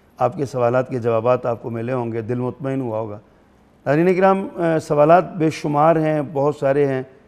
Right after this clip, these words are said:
اپنے مقامی علماء سے رابطے میں رہا کریں، ان سے پوچھتے رہا کریں۔ اللہ سبحانہ و تعالی ہمارے لیے، آ، اس مجلس کو خیر و برکت کا باعث بنائے۔ ہمیشہ کی طرح پروگرام کے اختتام سے پہلے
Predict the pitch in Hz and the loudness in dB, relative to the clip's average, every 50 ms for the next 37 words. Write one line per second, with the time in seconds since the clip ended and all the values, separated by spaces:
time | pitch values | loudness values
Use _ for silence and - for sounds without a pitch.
0 | _ _ - 139 131 139 143 139 135 123 - 139 131 127 143 143 139 131 127 127 | _ _ -6 -6 -4 -2 -2 -2 -2 -2 -2 -2 -2 0 0 0 2 2 0 0
1 | 131 131 127 - 131 120 117 117 110 - 139 135 135 131 120 120 120 117 113 127 | 0 -2 -2 -2 -2 -2 0 -2 -2 -2 -4 -4 -2 -2 -2 -4 -4 -4 -4 -4
2 | 117 120 120 - - 123 113 120 117 - 123 123 113 - 139 135 127 113 113 107 | -4 -4 -6 -6 -8 -8 -8 -8 -8 -8 -8 -10 -10 -8 -8 -6 -4 -4 -4 -6
3 | 117 113 113 113 - _ _ _ _ _ _ - 143 147 160 156 151 156 156 147 | -8 -10 -10 -12 -18 _ _ _ _ _ _ -2 2 4 4 4 2 0 -2 0
4 | 147 151 147 147 147 - 135 139 135 135 127 123 127 131 135 139 139 139 139 139 | 2 2 0 0 0 0 0 0 -2 -2 -4 -4 -4 -4 -2 -2 0 0 0 0
5 | 139 135 135 - _ _ _ _ _ - - 135 - - 139 - 139 127 120 117 | -2 -4 -8 -14 _ _ _ _ _ -8 -6 -6 -4 -6 -6 -6 -4 -2 -2 0
6 | 127 143 135 - - 156 135 135 - - - - 127 120 120 123 123 - 113 110 | 0 -2 -4 -4 -2 -2 -2 -2 -2 -4 -6 -4 -4 -2 -2 -2 -4 -4 -6 -6
7 | 113 110 - 127 107 - 127 117 110 113 123 123 - - 170 143 135 135 135 - | -6 -6 -6 -6 -6 -6 -4 -2 -2 -2 -2 -2 -6 -6 -4 -2 -2 -4 -6 -10
8 | - _ _ _ - 135 143 160 165 - 208 185 190 175 - 180 170 165 160 - | -20 _ _ _ -4 0 0 2 2 2 2 2 0 0 0 2 2 0 0 -6
9 | - - - _ _ _ _ - - - 156 151 147 151 156 160 160 151 147 - | -16 -20 -20 _ _ _ _ -18 -4 0 2 4 4 6 4 4 4 2 -2 -4
10 | - - 165 143 139 139 131 147 135 - 143 139 139 139 135 131 | -4 -2 -2 -2 0 0 -2 -4 -2 0 0 0 0 -2 -4 -4